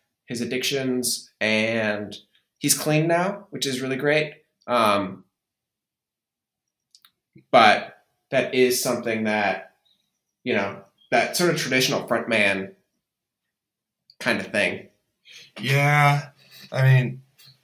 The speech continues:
Speaker 2: you, you think of, like, some of the best frontmen that have, you know, ever performed, you know, people like David Lee Roth and stuff like that. And,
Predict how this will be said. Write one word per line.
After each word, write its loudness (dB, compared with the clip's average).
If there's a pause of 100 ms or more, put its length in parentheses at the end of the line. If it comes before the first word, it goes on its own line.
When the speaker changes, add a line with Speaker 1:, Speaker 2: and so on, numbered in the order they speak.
(300)
Speaker 2:
you, -6
you -4
think -2
of, -6
like, -4
some -6
of -8
the -10
best -6 (240)
frontmen -8
that -8
have, -12 (120)
you -6
know, -8 (140)
ever -8
performed, -10 (160)
you -12
know, -12
people -10
like -10
David -6
Lee -6
Roth -4
and -16 (100)
stuff -8
like -12
that. -8
And, -12